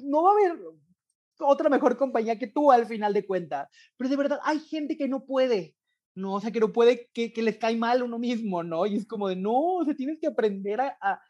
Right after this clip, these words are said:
a estar contigo, a, a quererte. O sea, yo sinceramente, a mí no me cuesta estar, estar solo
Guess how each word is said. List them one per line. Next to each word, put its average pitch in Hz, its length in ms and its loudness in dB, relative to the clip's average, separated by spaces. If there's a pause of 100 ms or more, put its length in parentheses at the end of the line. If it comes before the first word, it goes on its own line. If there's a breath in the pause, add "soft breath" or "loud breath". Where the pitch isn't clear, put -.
(320 soft breath)
a 190 100 -2
estar 240 420 -4
contigo, 254 680 -6
a, - 400 -8
a - 140 -16
quererte. 185 480 -4
O 156 60 -12
sea, 180 120 -8
yo 196 180 -4
sinceramente, 220 600 -4
a 170 140 -4
mí 220 240 0
no 240 100 -2
me 185 140 -4
cuesta 156 540 -6 (460)
estar, 151 560 -4 (320)
estar 175 320 -8
solo 120 440 -12